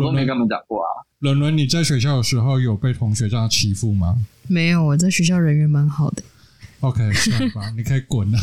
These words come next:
Speaker 2: <laughs> 对，你在学校，你既然没被欺负，那你的同学，比如说像男同志，像我，我在学校也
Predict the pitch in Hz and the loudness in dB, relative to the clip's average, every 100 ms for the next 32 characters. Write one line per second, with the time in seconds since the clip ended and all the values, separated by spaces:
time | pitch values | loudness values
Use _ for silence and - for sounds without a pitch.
0 | - - 285 143 294 330 320 180 170 190 | 0 0 0 0 0 0 0 0 0 0
1 | 175 170 - 247 233 190 147 190 226 180 | -2 -4 -2 0 2 2 2 2 0 2
2 | 156 190 185 180 151 123 - 208 160 120 | 0 0 0 2 0 0 0 0 0 0
3 | 120 123 139 127 120 135 135 139 110 98 | 0 0 0 0 0 0 0 2 0 0
4 | 127 107 110 - 117 110 - 127 101 101 | 0 2 0 -2 -2 0 2 0 0 -2
5 | - - - - 135 180 185 180 131 123 | -4 -6 -8 -2 0 2 0 2 2 0
6 | 120 110 139 113 196 190 151 123 117 113 | 0 0 0 0 0 2 2 2 2 2
7 | 151 135 120 135 113 101 87 | 0 0 0 0 0 0 -2